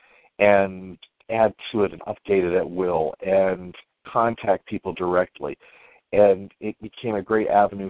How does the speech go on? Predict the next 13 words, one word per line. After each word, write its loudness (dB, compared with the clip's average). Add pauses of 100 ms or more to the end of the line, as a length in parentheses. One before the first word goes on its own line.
(160)
for 0
anybody 0
who -10
was -6
interested -10
in -12
purchasing -6
original -4
artwork. -4 (560)
Uh, 4 (760)
I've 4 (160)
seen -12 (120)
pages -4